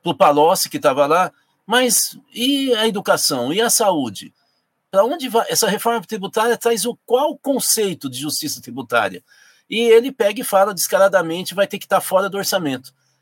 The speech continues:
Vai ser pré-sal e eu não me lembro mais outra coisa, ah, o C P M F. Era isso que ele falava, foi até fora do orçamento. Então,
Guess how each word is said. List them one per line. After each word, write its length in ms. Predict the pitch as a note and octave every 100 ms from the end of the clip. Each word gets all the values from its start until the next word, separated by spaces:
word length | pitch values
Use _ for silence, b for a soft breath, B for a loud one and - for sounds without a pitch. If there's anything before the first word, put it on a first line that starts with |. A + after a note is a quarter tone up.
| _
Vai 160 | D#3 D#3+
ser 240 | - F#3
pré-sal 800 | - E3 D3+ - E3+ F#3+ A3+ G3+ _ _ _ _
e 180 | D3 D#3
eu 120 | D#3+
não 100 | E3+
me 80 | E3
lembro 180 | E3 E3+
mais 140 | D#3+
outra 220 | D#3 D3+ C3+
coisa, 320 | - E3+ D#3+
ah, 80 | D#3
o 220 | D#3 D3+
C 160 | - F#3
P 120 | F3
M 220 | E3+ D#3+
F. 300 | A2+ - - _ _ _ _ _ _ _
Era 200 | - F#3+
isso 160 | A#3 C#4
que 80 | C#4
ele 120 | B3+
falava, 360 | B3+ A3 F3+ E3+
foi 120 | F#3
até 200 | F#3+ -
fora 320 | - A3+ B3
do 80 | A#3
orçamento. 580 | A3 A3 F3 A2 A2+ -
Então, 540 | B2+ C3 F3+ F3+ D#3